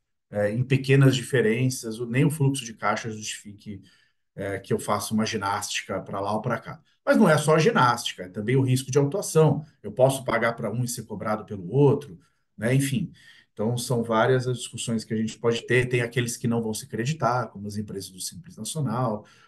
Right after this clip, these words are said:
né? O, o consumidor final, que é o caso do veículo. Então, acho que esse ponto do destino, é, de tudo que você falou, Fernando, eu,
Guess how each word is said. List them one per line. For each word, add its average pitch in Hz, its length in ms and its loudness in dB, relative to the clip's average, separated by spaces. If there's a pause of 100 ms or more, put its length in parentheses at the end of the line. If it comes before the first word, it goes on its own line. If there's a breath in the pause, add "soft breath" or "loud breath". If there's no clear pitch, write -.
(120 soft breath)
né? 110 180 2
O, 90 520 -4
o 123 60 -2
consumidor 110 500 2
final, 117 400 2
que - 60 -10
é 107 40 -4
o 101 40 -14
caso 98 260 -12
do 104 80 -20
veículo. 113 540 -2 (460 soft breath)
Então, 151 260 6
acho 151 200 2
que 165 60 4
esse 156 160 6
ponto 143 300 4
do 135 80 0
destino, 135 680 4 (420 loud breath)
é, 123 180 4
de 131 260 2
tudo 170 340 6
que 139 100 -2
você 127 280 0
falou, 127 560 2
Fernando, 110 260 0
eu, 110 340 0